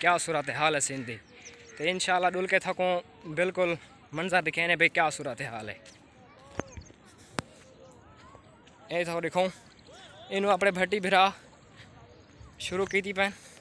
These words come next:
बालन शालन न पैन खड़न, क्योंकि बालन बहु ना त घाट है ना, बात लुटदा वेंदा ना, जॾहिं दख ढाहनि त उन को न पी वञनि। ढुल के थको ॾेखाने ए भट्टी भिरावां त घर कुछ है न, छोदन ढाहे कन ते कुछ चंद बच्चे खड़े ते भिरावां को ढुल के थको,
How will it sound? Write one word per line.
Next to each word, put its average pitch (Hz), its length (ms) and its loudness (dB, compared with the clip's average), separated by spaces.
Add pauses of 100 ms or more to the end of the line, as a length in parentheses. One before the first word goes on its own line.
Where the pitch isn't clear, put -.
(640)
बालन 180 300 4
शालन 170 440 -2
न 156 80 -4
पैन 165 260 -4
खड़न, 160 200 -6
क्योंकि 156 260 -8
बालन 151 380 -8
बहु 151 260 -8
ना 147 120 -8
त 135 140 -8
घाट 139 280 -8
है 139 60 -4
ना, 143 100 -6
बात 139 180 -6
लुटदा 160 320 -6
वेंदा 151 180 -4
ना, 156 80 -2
जॾहिं 151 180 -2
दख 160 180 0
ढाहनि 175 300 0 (420)
त 165 40 -6
उन 180 220 0
को 160 140 -2 (320)
न 165 120 0
पी 147 160 -4
वञनि। 113 200 -8 (560)
ढुल 165 160 -4
के 175 100 -2
थको 156 220 -8
ॾेखाने 156 340 -6 (240)
ए 156 140 -6
भट्टी 147 260 -10
भिरावां 151 320 -6
त 135 80 -8
घर 156 240 -6
कुछ 151 240 -6
है 139 140 -6
न, 143 80 -6
छोदन 143 320 -6
ढाहे 123 240 -4
कन 143 140 -8 (440)
ते - 80 -16
कुछ 165 240 -8 (320)
चंद 156 300 -6
बच्चे 156 240 -6
खड़े 123 180 -10 (880)
ते 156 120 -4
भिरावां 175 340 4
को 165 80 -6
ढुल 180 180 -2
के 170 140 -6
थको, 175 260 -6